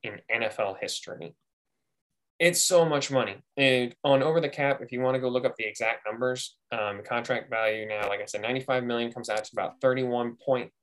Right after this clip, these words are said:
six million per year. It will be impossible to cut him for the next couple of years. Um, there was a lot of discussion about him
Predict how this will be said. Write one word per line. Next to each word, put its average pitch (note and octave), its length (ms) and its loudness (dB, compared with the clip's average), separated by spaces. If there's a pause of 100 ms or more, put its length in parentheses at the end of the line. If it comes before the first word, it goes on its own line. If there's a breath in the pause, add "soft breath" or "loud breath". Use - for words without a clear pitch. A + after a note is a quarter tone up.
six - 840 -8 (300)
million C3 580 0 (280)
per F3 260 4
year. C#3+ 480 0 (720 soft breath)
It D#3 280 2
will C#3+ 100 2
be C#3 180 0
impossible C#3 680 -4
to C3 100 -4
cut C#3+ 320 -2
him C#3 260 -2
for C#3+ 120 -4
the C#3+ 80 0
next C3+ 240 0
couple C#3+ 340 -2
of C#3+ 60 -2
years. C#3 560 -2 (160)
Um, G#2 480 -2 (680)
there B2+ 120 2
was A#2+ 100 0
a A2+ 60 2
lot D3+ 300 2
of F#3+ 40 -2
discussion D3+ 500 0
about A2+ 300 0
him C#3 440 0